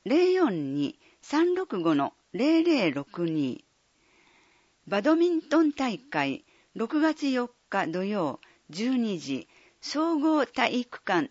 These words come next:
大体育室、五月十八日必着、郵送または直接、体育協会へ。なお、バドミントン大会の申し込み用紙は、総合体育館で配布しています。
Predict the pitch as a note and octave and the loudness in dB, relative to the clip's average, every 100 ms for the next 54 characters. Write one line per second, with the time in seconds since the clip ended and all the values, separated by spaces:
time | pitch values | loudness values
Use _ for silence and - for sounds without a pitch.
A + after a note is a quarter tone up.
0 | - F#3+ D4 D4+ C#4 C#4 B3 - A3+ - | -2 2 2 0 -2 -2 -4 -6 -10 -10
1 | - - C#3+ - _ _ _ _ _ - | -14 -8 -8 -8 _ _ _ _ _ -4
2 | D4+ D#4 G3 D#3+ A#3 E4+ C#4+ B3 A#3 G#3+ | 0 0 -2 -4 -4 -4 -6 -6 -6 -6
3 | - F3+ - - - - E3+ - D3 - | -6 -6 -6 -10 -18 -14 -14 -10 -10 -10
4 | _ _ _ _ _ G#3 C#4 D4+ - C4+ | _ _ _ _ _ -4 -2 -2 -2 -2
5 | A#3+ G3 A3+ E4 C#4 F3 E3+ - - G3+ | -2 -4 -4 -2 -2 -4 -10 -12 -8 -8
6 | - - D#3 - - - _ D#4 D#4 D4+ | -8 -4 -4 -4 -12 -20 _ 0 2 0
7 | - C#4 - C4+ A#3 - F#3 D#3+ D3 C#3 | -2 -8 -4 -2 -2 -4 -6 -4 -2 -4
8 | B2+ - _ _ _ _ _ _ _ _ | -6 -10 _ _ _ _ _ _ _ _
9 | _ _ - B3+ C#4+ G#3 D#3 - _ _ | _ _ -4 0 2 2 0 -4 _ _
10 | _ - A#3 C4+ E4 F4+ F4+ - E4 D#4+ | _ -2 0 2 4 2 0 0 2 2
11 | D#4+ E4 B3+ - F3 F3 F3 C4 D#4 - | 2 0 0 0 2 2 0 0 -2 -4
12 | C#4+ C4 B3 G#3 - E3+ C#3+ - - - | -2 -2 -2 -6 -6 -2 0 -2 -8 -20
13 | - - E4+ D#4 E4 D#4 D#4 C#4+ D4+ D4+ | -14 -6 -4 0 0 0 -2 -2 -2 -4
14 | - C4+ G3+ E3 E3 F#3 A3+ A3 - A3 | -8 -6 -4 -2 0 -2 -4 -6 -8 -10
15 | - G3 F#3 E3+ E3+ - B2+ | -8 -6 -4 -4 -6 -10 -12